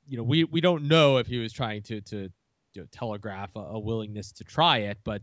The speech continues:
uh, he certainly sounded less skeptical than he had been in the past. <sighs> You, you know, the thing about low-cost long haul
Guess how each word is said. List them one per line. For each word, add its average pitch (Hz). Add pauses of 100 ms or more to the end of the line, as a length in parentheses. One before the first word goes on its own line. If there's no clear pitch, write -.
uh, 104
he 107
certainly 107
sounded 107
less 113
skeptical 104 (380)
than 117
he 113
had 113
been 107
in 101
the 95
past. 120 (220)
<sighs> -
You, 214
you -
know, 240
the 214
thing 339
about 214
low-cost 156
long 139
haul 107